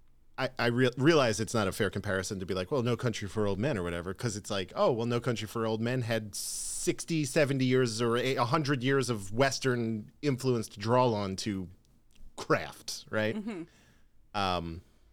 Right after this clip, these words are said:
Speaker 1: and they, the Coen brothers have a sensibility that I am very drawn to anyway. It's a
Speaker 2: Yeah.
Speaker 1: thing, right?
Speaker 2: I mean, they're
Speaker 1: That
Speaker 2: incredible filmmakers.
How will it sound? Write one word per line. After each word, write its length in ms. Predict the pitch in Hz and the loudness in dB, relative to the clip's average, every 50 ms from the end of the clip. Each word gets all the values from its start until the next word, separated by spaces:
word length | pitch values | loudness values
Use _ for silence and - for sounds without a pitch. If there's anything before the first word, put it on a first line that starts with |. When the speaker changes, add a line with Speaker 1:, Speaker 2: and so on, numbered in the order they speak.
| - - - _ _ _ _ _ _ _ _ - - - | -20 -20 -20 _ _ _ _ _ _ _ _ -18 -8 -2
Speaker 1:
and 240 | 107 101 98 98 92 | 0 0 0 0 0
they, 220 | 104 101 101 101 | 0 0 0 0
the 140 | 92 87 - | -2 -4 -6
Coen 460 | - - 107 95 95 95 98 98 95 | -4 -2 0 0 0 0 -2 -4 -4
brothers 320 | 90 104 95 92 101 98 - | -2 -2 -2 0 -2 -2 -4
have 140 | - 98 98 | -4 -4 -4
a 40 | |
sensibility 600 | 95 - 110 101 - 98 87 98 101 107 107 120 117 | -4 -4 -4 -4 -4 -4 -2 -2 0 0 0 0 0
that 160 | 101 98 87 | 0 0 0
I 200 | 87 85 87 87 | 2 0 0 0
am 200 | 87 85 87 87 | -2 -4 -6 -6
very 220 | 82 85 90 87 85 | -4 -2 -2 -2 -2
drawn 280 | 80 98 92 98 104 95 | -2 -2 -2 0 -2 -2
to 240 | - - 120 110 101 | 0 0 2 2 2
anyway. 320 | 104 131 160 190 240 359 453 466 453 440 392 | 2 2 2 2 2 2 0 -2 -2 -2 -2
It's 180 | 370 - - | -4 -4 -2
a 100 | 381 370 | -2 -2
Speaker 2:
Yeah. 200 | 262 269 285 359 | 0 0 0 0
Speaker 1:
thing, 120 | 208 - 156 - | -2 -6 -6 -4
right? 260 | 127 135 160 208 359 - - - - - - - - - - - - - - | -2 -2 -2 -2 -6 -10 -20 -20 -20 -20 -20 -20 -20 -20 -20 -20 -18 -10 -6
Speaker 2:
I 60 | 262 | -4
mean, 160 | 269 277 311 294 | 0 2 2 4
they're 180 | 320 302 294 | 4 2 2
Speaker 1:
That 60 | 285 | 2
Speaker 2:
incredible 420 | 277 - 330 302 277 254 247 233 240 | 0 2 0 0 0 0 -2 -2 -2
filmmakers. 920 | - 254 240 214 185 160 156 165 - - - - 233 240 - - - - | 0 -2 -2 -2 -2 -4 -6 -6 -8 -10 -10 -12 -12 -16 -18 -20 -20 -20